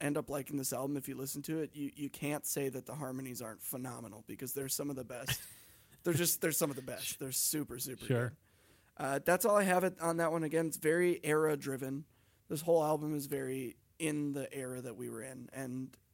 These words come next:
Speaker 1: it has a nostalgic feeling without me having to have listened to it in the past.
Speaker 2: Yeah,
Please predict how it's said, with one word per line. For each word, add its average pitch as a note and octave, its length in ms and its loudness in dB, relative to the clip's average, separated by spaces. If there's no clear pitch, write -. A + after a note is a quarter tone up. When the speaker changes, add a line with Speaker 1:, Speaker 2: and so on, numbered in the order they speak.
Speaker 1:
it D3 240 -2
has D#3+ 240 0
a E3 40 -2
nostalgic D3 560 -2
feeling C3+ 500 -4
without C#3+ 400 0
me C#3 160 2
having C3 440 -2
to B2+ 180 -6
have C3 380 -8
listened C3+ 380 -4
to C3 120 -6
it A#2+ 100 -6
in A2+ 120 -10
the - 60 -14
past. - 440 -14
Speaker 2:
Yeah, A#2 280 2